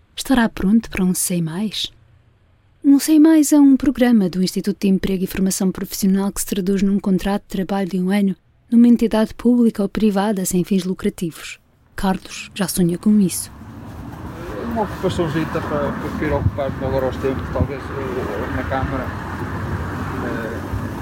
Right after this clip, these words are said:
Speaker 2: depois vou para varrer a cidade, fazer limpeza.
Speaker 1: Não se pode dizer que este seja um caso exemplar.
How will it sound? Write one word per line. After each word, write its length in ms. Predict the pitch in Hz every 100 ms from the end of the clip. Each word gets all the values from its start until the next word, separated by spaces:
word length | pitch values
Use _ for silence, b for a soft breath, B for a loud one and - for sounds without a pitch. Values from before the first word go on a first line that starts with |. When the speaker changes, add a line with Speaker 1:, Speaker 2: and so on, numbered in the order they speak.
| - - -
Speaker 2:
depois 200 | 123 - - 123
vou 640 | 120 117 113 - - - - - - -
para 320 | 113 107 101 - - - - - - - - - - - -
varrer 300 | 240 220 208
a 40 | 180
cidade, 400 | 160 139 123 120 104 - - - - - - - - - - - - - - -
fazer 200 | 151 143
limpeza. 360 | 143 - 131 131 110 107 - - - - - - - - - - - - - -
Speaker 1:
Não 200 | 302 339
se 100 | -
pode 180 | 277 254
dizer 380 | 269 254 240 247
que 240 | - 202
este 220 | 214 -
seja 260 | - 185 180
um 60 |
caso 260 | 170 185 175
exemplar. 540 | 180 220 220 202 170